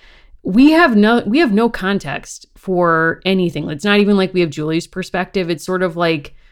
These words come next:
we arrived on this doorstep and the family's di-, like, the parents are divorced and we don't get to know why that happened, which I guess is fine, but it's like this whole plotline with Tracy versus Julie having very different responses.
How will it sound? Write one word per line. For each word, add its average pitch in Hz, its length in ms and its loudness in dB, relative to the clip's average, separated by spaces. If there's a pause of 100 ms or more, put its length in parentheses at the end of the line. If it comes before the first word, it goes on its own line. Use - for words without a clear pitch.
(160)
we 196 200 2
arrived 208 420 2
on 190 180 2
this 180 180 -2
doorstep 165 800 -2
and 170 220 -2
the 165 60 -2
family's 170 560 -2
di-, 165 80 -6
like, 156 280 -6
the 160 60 -6
parents 170 400 -4
are 190 80 -6
divorced 165 720 -4
and 175 180 -2
we 185 120 -2
don't 202 160 2
get 196 180 -2
to 185 80 -10
know 165 200 -2
why 156 180 -4
that 143 180 -8
happened, 185 680 -4 (380)
which 208 200 -2
I 240 100 2
guess 254 320 -2
is 302 160 -4
fine, 180 380 0
but 190 120 0
it's 180 180 -2
like 180 260 -4 (240)
this 226 220 2
whole 285 200 0
plotline 190 420 0
with 175 120 -2
Tracy 170 440 -4
versus 160 380 -8
Julie 160 300 -4
having 165 280 -4
very 156 220 -4
different 170 320 -6
responses. 165 720 -6